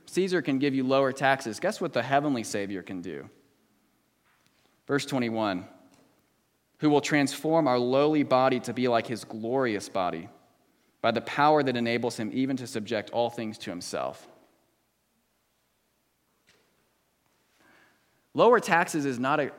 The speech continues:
not a great deal compared with a different Savior, a Savior who's going to give you a whole new body,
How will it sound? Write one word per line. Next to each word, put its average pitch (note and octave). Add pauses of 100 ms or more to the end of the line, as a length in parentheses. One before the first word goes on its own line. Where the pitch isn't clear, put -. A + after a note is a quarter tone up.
not D3
a D#3
great C3
deal A#2+
compared A2+ (260)
with C3
a A#2
different A#2
Savior, E2+ (580)
a C#3
Savior E3+
who's D3+
going D3+
to C3+
give C#3+
you C3+
a A#2+
whole E3 (140)
new D3
body, A#2+